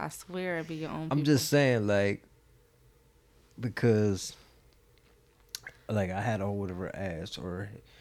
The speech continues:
Speaker 2: her hips, and he definitely had you, but, like, you were definitely, like, creeping forward. As he would go back, you'd come forward an inch. As he would go back, you'd come forward an inch.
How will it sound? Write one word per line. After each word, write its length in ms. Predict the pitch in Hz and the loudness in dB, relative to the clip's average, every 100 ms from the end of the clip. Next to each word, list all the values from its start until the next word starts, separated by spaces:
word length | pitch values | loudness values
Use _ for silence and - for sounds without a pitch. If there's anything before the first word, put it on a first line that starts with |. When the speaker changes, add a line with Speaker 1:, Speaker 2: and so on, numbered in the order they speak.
| - - _ | -20 -20 _
Speaker 2:
her 100 | 95 | -6
hips, 500 | 90 110 117 - - - - - _ _ - | -2 0 0 -2 -14 -20 -20 -20 _ _ -6
and 440 | 101 95 92 87 - _ _ _ _ _ _ _ | -2 -2 -2 -4 -8 _ _ _ _ _ _ _
he 180 | - 135 | -2 0
definitely 500 | 113 117 127 120 110 | 4 6 6 4 0
had 260 | 110 95 92 | 0 0 -2
you, 320 | 95 143 135 | 0 4 4
but, 300 | 98 101 90 | 2 -2 -2
like, 380 | 95 85 85 - | -6 -6 -8 0
you 360 | 131 156 143 - - _ - | 4 6 4 0 -18 _ -4
were 280 | 101 101 98 - 107 - | 0 2 0 -4 -14 4
definitely, 460 | 131 131 135 135 | 8 8 6 2
like, 440 | 110 113 104 104 - | 6 6 6 2 -4
creeping 380 | - 123 101 95 | -2 -2 0 -6
forward. 440 | - 110 98 82 | -2 0 2 0
As 160 | 85 - | -4 0
he 120 | 151 | 2
would 200 | 143 120 | 4 4
go 200 | 117 110 | 2 4
back, 400 | 95 131 127 - | 2 2 0 0
you'd 180 | 120 101 | -2 0
come 220 | 110 101 | -2 -2
forward 380 | - 110 95 92 | -2 -2 -2 -4
an 160 | 92 | -6
inch. 220 | 82 - - | -8 -10 -16
As 140 | - | -4
he 140 | 147 | 0
would 120 | 135 107 | 0 0
go 180 | 120 | 0
back, 440 | 107 123 143 131 - | 2 2 2 2 -2
you'd 160 | 120 | -4
come 200 | - 101 | -4 -6
forward 340 | 98 117 110 92 | -6 -4 -4 -2
an 160 | 90 | -4
inch. 240 | 92 90 | -6 -8